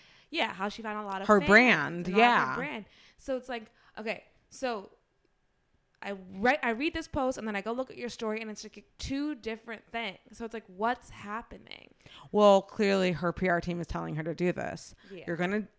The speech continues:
Speaker 2: do this big, long apology. You're gonna elicit sympathy, and then we're gonna post all the reasons why people loved you in the first
Speaker 1: Yeah.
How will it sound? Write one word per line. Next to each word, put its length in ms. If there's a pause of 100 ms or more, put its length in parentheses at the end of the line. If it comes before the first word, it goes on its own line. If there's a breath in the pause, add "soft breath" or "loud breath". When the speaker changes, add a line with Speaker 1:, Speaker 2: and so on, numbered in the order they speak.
Speaker 2:
do 160
this 240
big, 240
long 240
apology. 600
You're 180
gonna 200
elicit 420
sympathy, 400
and 140
then 120
we're 80
gonna 180
post 460
all 200
the 120
reasons 400
why 140
people 320
loved 200
you 100
in 40
the 120
first 200
Speaker 1:
Yeah. 40